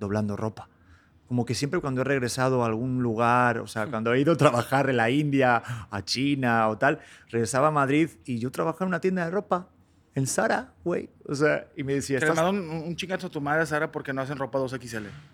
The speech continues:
Speaker 1: <laughs> Oye, aparte encoge. Ahorita cada vez que le metes en la lavadora, encoge la
Speaker 2: Sí, güey,
Speaker 1: pinche
Speaker 2: güey.
Speaker 1: ropa.
Speaker 2: Yo una vez me puse en la secundaria un, un pantalón Zara y ya se cuenta que traía los huevos aquí, güey. Pero digo, no es ropa para gordos. Vayan a cuidar con el perro, güey, así. <laughs>
Speaker 1: A huevo.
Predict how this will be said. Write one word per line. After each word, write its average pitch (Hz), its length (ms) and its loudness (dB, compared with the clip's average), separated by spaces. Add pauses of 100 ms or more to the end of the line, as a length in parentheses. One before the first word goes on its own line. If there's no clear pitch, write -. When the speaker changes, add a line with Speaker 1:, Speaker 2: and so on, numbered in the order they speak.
(400)
Speaker 1:
<laughs> - 1120 -6
Oye, 139 160 -4
aparte 139 340 0
encoge. 139 460 0
Ahorita 127 260 -2
cada 131 180 0
vez 160 160 2
que - 80 -4
le 147 80 2
metes 147 200 -2
en 160 60 2
la 135 80 4
lavadora, 123 340 2
encoge 151 320 -2
la 156 100 2
Speaker 2:
Sí, 214 60 -2
güey, 202 160 8
Speaker 1:
pinche 185 140 6
Speaker 2:
güey. 147 120 4
Speaker 1:
ropa. 147 260 0
Speaker 2:
Yo 185 80 6
una 226 120 4
vez 240 120 2
me 247 120 2
puse 226 280 -4
en 254 60 2
la 233 60 0
secundaria 175 460 2
un, 208 160 -6
un 180 160 -4
pantalón 196 480 0
Zara 190 320 4
y 190 40 2
ya 165 120 2
se 165 200 -8
cuenta 180 320 -2
que 190 100 0
traía 156 180 2
los 170 180 0
huevos 175 300 -2
aquí, 160 220 -8
güey. 143 180 -4 (340)
Pero - 160 -8
digo, 170 220 4
no 151 180 0
es 147 60 -2
ropa 139 220 -2
para 107 160 -2
gordos. 82 400 -16
Vayan 147 220 0
a 139 60 4
cuidar 135 200 2
con 131 140 -6
el 107 80 -8
perro, 98 260 -12
güey, 98 140 -12
así. 95 180 -16
<laughs> - 60 -14
Speaker 1:
A 160 1000 4
huevo. 135 300 -6